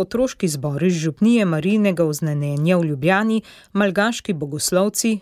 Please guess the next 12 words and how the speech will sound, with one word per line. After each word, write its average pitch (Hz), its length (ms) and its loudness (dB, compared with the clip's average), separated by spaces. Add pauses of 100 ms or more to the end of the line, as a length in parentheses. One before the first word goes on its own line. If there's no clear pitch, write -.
misionarka 147 680 -4
sestra 156 440 -4
Andreja 151 360 0
Godnič, 220 500 2 (360)
koledniške 262 580 0
skupine 233 540 0
z 185 140 0
različnimi 156 720 0 (140)
narečnimi 151 720 -2
kolednicami 226 920 0
in 175 180 0
pričevalci, 208 840 -2